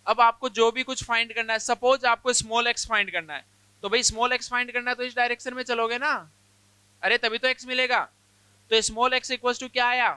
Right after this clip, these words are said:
Small Y अगर आपको find करना है तो।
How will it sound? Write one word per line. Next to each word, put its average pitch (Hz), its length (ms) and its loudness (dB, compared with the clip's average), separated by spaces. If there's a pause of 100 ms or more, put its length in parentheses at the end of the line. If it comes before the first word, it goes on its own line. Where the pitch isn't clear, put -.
(2750)
Small 226 380 2
Y 233 240 4
अगर 247 200 0
आपको 240 260 0
find 233 340 0
करना 233 260 -2
है 240 140 -2
तो। 208 380 2